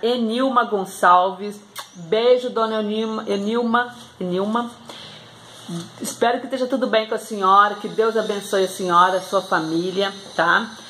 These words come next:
Beijo também pra Lindona, que ela me chamou assim, a Lindona Cilei Souza Pereira. Cilei, beijo, que Deus abençoe você.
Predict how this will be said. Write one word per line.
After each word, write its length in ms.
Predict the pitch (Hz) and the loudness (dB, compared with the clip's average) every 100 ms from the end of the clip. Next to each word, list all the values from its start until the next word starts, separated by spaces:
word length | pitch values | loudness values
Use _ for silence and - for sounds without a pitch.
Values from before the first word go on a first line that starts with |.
| - - | -18 -12
Beijo 460 | 165 214 233 233 226 | -2 2 2 0 -2
também 340 | 220 202 214 | 0 0 -2
pra 180 | 214 214 | 2 2
Lindona, 720 | 208 208 185 196 190 196 196 | 2 -2 0 2 2 0 -2
que 100 | 196 | 0
ela 160 | 190 190 | 2 2
me 100 | 185 | 0
chamou 280 | 202 185 180 | -2 2 4
assim, 480 | 180 - 196 190 185 | 2 0 -6 -2 -2
a 60 | |
Lindona 480 | 180 185 170 185 190 | -2 -2 -2 0 -2
Cilei 460 | 190 214 196 220 226 | -4 -2 0 0 -4
Souza 540 | - - 220 220 214 | -6 2 2 4 0
Pereira. 560 | 214 196 185 180 180 185 | 0 0 0 0 2 0
Cilei, 640 | 190 226 240 233 165 - - - - - - | -2 -2 2 2 0 -6 -14 -14 -14 -16 -14
beijo, 640 | 170 202 220 233 208 233 | -2 2 4 2 -2 -6
que 120 | 226 | -4
Deus 200 | 196 214 | 0 2
abençoe 560 | 220 214 208 208 208 196 | 2 0 -4 -6 -2 0
você. 680 | 180 180 - 196 214 226 | -2 -6 -2 0 0 -2